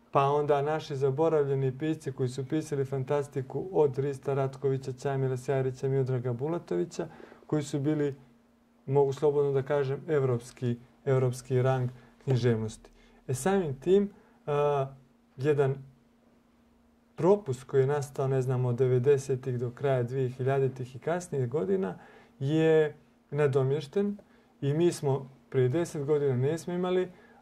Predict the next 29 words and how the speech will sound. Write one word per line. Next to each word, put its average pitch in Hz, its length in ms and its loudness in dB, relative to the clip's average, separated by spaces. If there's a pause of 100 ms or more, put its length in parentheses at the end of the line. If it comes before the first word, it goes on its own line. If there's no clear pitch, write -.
autore, 170 560 2
dva, 160 260 2
tri 160 240 -2
koji 156 180 -6
su 151 140 -8
nam 135 280 -2 (200)
poslali 156 500 2
priče 160 340 -2
za 127 140 2
Refestikon. 170 800 -4 (300)
Sada 147 340 4
je 147 80 8
već 151 220 -2
to 131 360 2 (260)
broj 135 300 4
koji 131 200 -2
prelazi 127 400 0
deset 160 580 -2 (220)
pisaca 165 840 0 (320)
koji 151 160 -4
pošalju 160 440 -4
priče 170 360 -4
za 165 140 -4
naš 165 220 -6
festival, 190 500 0 (280)
iz 143 140 -6
Crne 170 280 2
Gore 185 260 2
govorim, 196 420 2